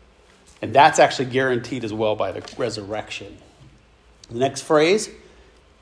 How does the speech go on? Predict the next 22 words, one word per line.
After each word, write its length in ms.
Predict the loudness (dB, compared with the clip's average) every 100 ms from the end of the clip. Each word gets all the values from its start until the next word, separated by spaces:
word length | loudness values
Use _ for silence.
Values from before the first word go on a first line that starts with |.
| _ _ _ -16 -16 -2
this 240 | 0 0
is 140 | 0
getting 300 | 2 4 4
at 160 | 4 0
the 60 | -6
purpose. 760 | -8 -10 -10 -10 -18 -18 -18 -20 _ -20
So 140 | -16 -14
Christ 380 | -6 -2 0 -2
had 300 | 2 2 2
to 60 |
die 460 | 0 0 2 -4 -6 -16 -20 -20 -20
because 240 | -12 -8
God 320 | 0 2 4
required 600 | 2 -4 2 2 2 -2
the 80 | -8
death 560 | -6 -4 -4 -8 -20 _ _ _ _ _ _ _ _ _ -4
of 140 | -4
a 60 | -2
substitute 800 | 0 0 0 -2 -12 -8 -8 -4
that 120 | -4
was 160 | -4 -6 -8
equal, 560 | -8 -6 -2 -2 -2